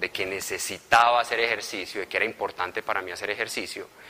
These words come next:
Y esa, eh, es, es muy teso porque incluso el demonio puede usar nuestras habilidades y nuestras fortalezas para buscarnos la caída y para destruirnos.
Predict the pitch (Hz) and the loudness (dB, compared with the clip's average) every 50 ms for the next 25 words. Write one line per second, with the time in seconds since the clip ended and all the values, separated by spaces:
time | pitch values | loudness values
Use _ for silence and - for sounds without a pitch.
0 | - - - - - - - - - 123 143 151 147 - - 175 170 170 170 170 | -16 -16 -16 -16 -16 -18 -14 -4 2 4 6 6 6 8 10 10 12 12 10 10
1 | 175 170 - - - - - 123 127 127 120 - 135 139 135 - 160 165 165 180 | 8 4 2 -2 -6 -6 0 2 2 4 4 4 2 0 0 0 0 2 4 4
2 | 180 175 - 170 151 135 156 143 - 135 - - 120 110 110 - 123 113 127 139 | 2 4 4 4 4 4 2 0 0 0 0 0 0 -2 -2 -2 -4 -2 -2 -2
3 | 131 123 113 107 107 107 110 117 123 120 - 135 123 127 127 123 - 127 120 120 | 0 0 0 0 0 0 0 0 -2 0 2 2 2 2 2 0 0 0 0 0
4 | 123 123 - - 113 101 98 104 98 95 92 90 92 92 95 95 92 95 104 117 | -2 -4 -4 -4 -4 -2 -2 -2 -4 -4 -4 -4 -2 2 4 4 4 4 2 -2
5 | - - - - - 101 98 92 87 - - 90 87 - - 90 87 - 92 92 | -8 -12 -14 -12 -10 -8 -8 -6 -6 -8 -8 -8 -8 -6 -8 -8 -6 -4 -4 -4
6 | 92 92 90 101 107 110 - - - - - - - - - - - - - - | -4 -4 -4 -6 -8 -8 -10 -12 -14 -20 -20 -20 -20 -20 -20 -20 -20 -20 -10 -2
7 | - 101 101 104 101 98 98 - - 98 92 98 104 107 110 104 95 - 92 87 | 2 2 4 4 2 0 -2 -4 -2 -2 -2 -2 -2 0 0 0 -2 -2 -4 -4
8 | 95 110 107 87 80 - - - - - - - - - - - - 98 - 95 | -2 -2 -4 -4 -8 -12 -16 -20 -20 -20 -20 -20 -20 -20 -18 -14 -12 -4 0 2
9 | 95 95 92 92 87 - - 90 87 90 107 107 95 87 87 82 82 - - - | 4 4 4 2 0 -4 -6 -6 -4 -4 -4 -4 -4 -6 -10 -14 -14 -14 -14 -16